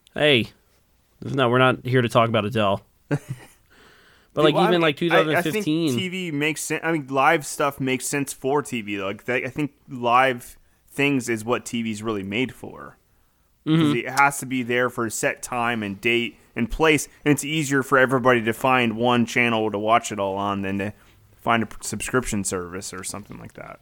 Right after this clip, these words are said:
Speaker 1: And also, it was more fun back when you couldn't watch something immediately after. So it was like, "Hey, nine o'clock Sunday night, that new show is coming on.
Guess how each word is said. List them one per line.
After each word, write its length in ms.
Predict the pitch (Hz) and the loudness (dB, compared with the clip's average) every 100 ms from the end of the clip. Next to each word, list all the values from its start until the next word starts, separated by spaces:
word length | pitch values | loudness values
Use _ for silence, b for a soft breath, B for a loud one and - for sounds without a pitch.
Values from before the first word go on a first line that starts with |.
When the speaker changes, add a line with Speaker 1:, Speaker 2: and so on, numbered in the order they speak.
| - | -4
Speaker 1:
And 120 | 170 | 2
also, 260 | 214 - 247 | 2 4 4
it 120 | 180 | 4
was 320 | 139 156 202 185 | 6 6 6 4
more 240 | 160 147 | 2 2
fun 460 | - 151 143 127 117 | 0 2 4 4 4
back 300 | 117 120 131 | 4 4 2
when 400 | 120 113 110 - - | 0 0 -2 -4 -4
you 180 | 127 | -4
couldn't 400 | 123 - 143 120 | 0 2 4 4
watch 220 | 117 117 110 | 4 2 2
something 300 | 113 110 107 | 0 2 2
immediately 500 | 110 107 104 101 98 | 2 0 0 0 -2
after. 320 | 101 95 92 | -4 -4 -4
So 240 | 120 117 | 0 2
it 40 | 123 | 2
was 180 | 113 | 2
like, 280 | 113 107 101 B B B - | 2 2 0 B B B 0
"Hey, 260 | 147 135 | 4 6
nine 240 | 117 113 131 | 6 4 4
o'clock 340 | 123 127 120 | 4 4 4
Sunday 320 | - 120 113 | 2 0 2
night, 300 | 113 117 123 | 2 2 2
that 160 | 110 87 | 0 0
new 160 | 113 110 | 0 0
show 240 | 117 113 | 2 2
is 80 | 123 | 2
coming 300 | 127 135 135 | 2 2 4
on. 260 | 139 151 | 4 2